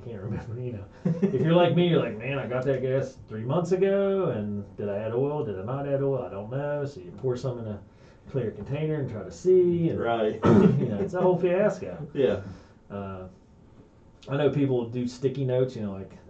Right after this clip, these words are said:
Speaker 1: "Add oil."
Speaker 2: Yeah.
Speaker 1: <laughs> And if there's no, but, you know, sticky notes blow off or, you know, whatever.
Speaker 2: Now, we always have just one can dedicated for weed eater gas, and, and, and it's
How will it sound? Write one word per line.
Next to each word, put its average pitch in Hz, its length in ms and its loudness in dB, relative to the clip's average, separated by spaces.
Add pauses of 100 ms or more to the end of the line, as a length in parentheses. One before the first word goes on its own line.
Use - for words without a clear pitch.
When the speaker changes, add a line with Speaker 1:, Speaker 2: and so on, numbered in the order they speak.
(100)
Speaker 1:
"Add 101 180 -4
oil." 113 420 -4 (160)
Speaker 2:
Yeah. 113 280 4 (460)
Speaker 1:
<laughs> 180 40 -6 (640)
And 123 120 -8
if 98 80 -14
there's 104 160 -8
no, 123 200 -2
but, 113 180 -6
you 151 140 0
know, 98 120 -6
sticky 123 280 -6
notes - 240 -4
blow 113 240 -4
off 110 360 -6
or, 92 240 -10
you 107 60 -10
know, 101 140 -8
whatever. 113 420 -6
Speaker 2:
Now, 135 160 0
we 156 100 2
always 120 220 2
have 117 180 -4
just 95 160 -8
one 110 160 -6
can 117 220 -4
dedicated 104 500 -2
for 98 140 -2
weed 101 240 -2
eater 92 140 -2
gas, 90 340 -4
and, 92 180 -4
and, 95 320 -4
and 92 140 -6
it's 95 160 -4